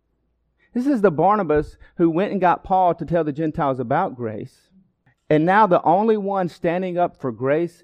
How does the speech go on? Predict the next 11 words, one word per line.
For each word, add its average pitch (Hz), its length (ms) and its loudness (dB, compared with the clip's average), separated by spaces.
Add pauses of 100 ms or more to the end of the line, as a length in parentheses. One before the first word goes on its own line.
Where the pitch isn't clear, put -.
in 120 260 -4
Antioch 170 600 -8 (1400)
is 117 160 -4
Paul 139 480 -4
and 139 140 -4
the 123 40 -6
Gentiles. 101 840 -14 (720)
Wow. 120 460 -14 (880)
Barnabas 147 580 -4
is 143 100 -12
gone. 160 400 -10